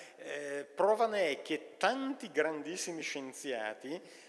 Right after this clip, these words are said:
magari sono stati anche dei grandi appassionati di fantascienza o, o di letteratura fantastica,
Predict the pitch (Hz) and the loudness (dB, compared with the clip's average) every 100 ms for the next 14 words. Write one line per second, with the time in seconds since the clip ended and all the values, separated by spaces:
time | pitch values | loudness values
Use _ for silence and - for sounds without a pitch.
0 | - - 175 196 330 - 311 294 180 175 | -18 -4 4 4 4 0 -2 2 2 2
1 | 151 165 220 202 - 147 131 151 180 180 | -2 0 -2 -4 -4 -6 0 2 2 0
2 | 151 143 143 - 147 131 143 170 156 135 | -2 -2 -4 -6 -6 -4 -4 -6 -12 -12
3 | - 131 131 120 - 104 117 170 147 - | -8 -8 -8 -12 -10 -12 -14 -12 -12 -8
4 | 127 127 127 127 123 123 - - - 127 | -6 -6 -6 -6 -4 -6 -8 -18 -18 -18
5 | 123 135 131 - 139 127 - 139 131 - | -12 -6 -6 -4 -2 -2 -4 -4 -4 -2
6 | 135 120 - 139 160 - 135 131 | -6 -6 -4 -2 -2 -2 -2 -2